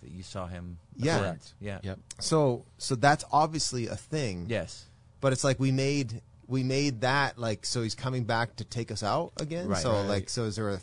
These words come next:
Speaker 2: third coming? Or, like,
Speaker 3: Yep.
Speaker 2: how does this, uh,
Speaker 1: Mm-hmm.
Speaker 2: and
Speaker 1: Mm-hmm.
Speaker 2: we, we
Speaker 3: Yep.
Speaker 2: really, we really get it twisted there. So, like, let's, let's talk about the rapture for a minute.
Speaker 3: Mm.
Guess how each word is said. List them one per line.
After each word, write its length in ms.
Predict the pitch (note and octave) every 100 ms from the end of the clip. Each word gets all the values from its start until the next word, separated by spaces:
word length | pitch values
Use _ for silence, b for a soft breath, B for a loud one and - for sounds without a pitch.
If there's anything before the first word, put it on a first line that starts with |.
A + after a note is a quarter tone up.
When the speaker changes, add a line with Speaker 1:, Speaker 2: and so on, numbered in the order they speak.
| C3
Speaker 2:
third 200 | B2 D3 -
coming? 420 | - F3 G3 F#3+ C3
Or, 160 | G#2+
like, 160 | G2+ G2+
Speaker 3:
Yep. 60 | F#2+
Speaker 2:
how 100 | B2+
does 180 | A#2 -
this, 460 | A#2 - - - -
uh, 40 | G#2
Speaker 1:
Mm-hmm. 360 | G2+ G#2+ A2
Speaker 2:
and 240 | B2 A#2 A2 B B B G2
Speaker 1:
Mm-hmm. 160 | G#2
Speaker 2:
we, 120 | B2+
we 60 | A#2+
Speaker 3:
Yep. 100 | B2 B2
Speaker 2:
really, 540 | D3+ E3+ D3 B2 A2
we 140 | - A#2
really 340 | A#2 D#3+ D3+
get 180 | C3 B2+
it 120 | G2+
twisted 760 | - - E3+ - B2 G2+ F2+ -
there. 300 | G#2+ G#2+ F#2+
So, 200 | F#2+ E3+
like, 180 | E3 E3+
let's, 400 | F3+ - - - - b b b - - -
let's 180 | D3
talk 240 | - D#3+ D3+
about 220 | C3+ C3
the 80 | B2
rapture 460 | A2+ G2+ - A2
for 180 | - G2
a 40 | -
minute. 200 | - G2
Speaker 3:
Mm. 160 | F2